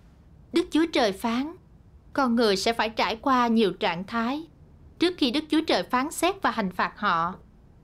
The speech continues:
Ví dụ như có một trạng thái tiêu cực thường thấy ở mọi người. Họ tiêu cực khi những người khác thực hiện bổn phận hiệu quả hơn họ. Họ tiêu cực khi gia đình của người khác đoàn kết hơn gia đình của họ.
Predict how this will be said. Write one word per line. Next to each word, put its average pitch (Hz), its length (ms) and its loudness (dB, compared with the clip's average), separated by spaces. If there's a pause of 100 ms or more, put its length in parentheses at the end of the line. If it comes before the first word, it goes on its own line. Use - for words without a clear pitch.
(500)
Ví 302 140 4
dụ 277 260 2
như 240 360 2 (260)
có 339 120 0
một 285 220 -2
trạng 190 200 0
thái 277 180 -2
tiêu 294 180 0
cực 233 240 0
thường 196 240 0
thấy 247 180 0
ở 339 60 2
mọi 208 220 0
người. 196 360 0 (680)
Họ 220 220 0
tiêu 285 220 0
cực 254 280 -2
khi 285 140 0
những 240 180 2
người 277 200 2
khác 330 240 -2
thực - 140 -2
hiện 214 220 0
bổn 220 280 0
phận 202 320 0 (120)
hiệu 202 260 0
quả 220 240 0
hơn 302 220 -2
họ. 208 440 0 (560)
Họ 226 160 0
tiêu 277 280 -2
cực 208 180 0
khi 277 160 0
gia 277 120 2
đình 214 200 2
của 233 100 0
người 269 160 2
khác 269 240 -4
đoàn 220 240 0
kết 320 240 -2
hơn 285 260 2 (100)
gia 262 180 2
đình 214 200 2
của 240 140 0
họ. 254 380 0